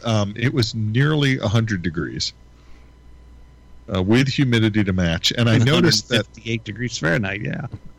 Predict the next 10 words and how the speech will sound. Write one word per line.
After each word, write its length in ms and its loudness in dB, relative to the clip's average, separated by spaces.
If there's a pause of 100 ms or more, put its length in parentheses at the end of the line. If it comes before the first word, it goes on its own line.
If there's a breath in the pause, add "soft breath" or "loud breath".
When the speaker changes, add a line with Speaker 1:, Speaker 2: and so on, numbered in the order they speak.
(160)
Speaker 1:
the, 360 2
the 80 0
second 560 0
day 400 0 (160)
was 200 -4
gonna 200 -2
be 200 0
at 260 0
this, 360 -2
um, 320 -2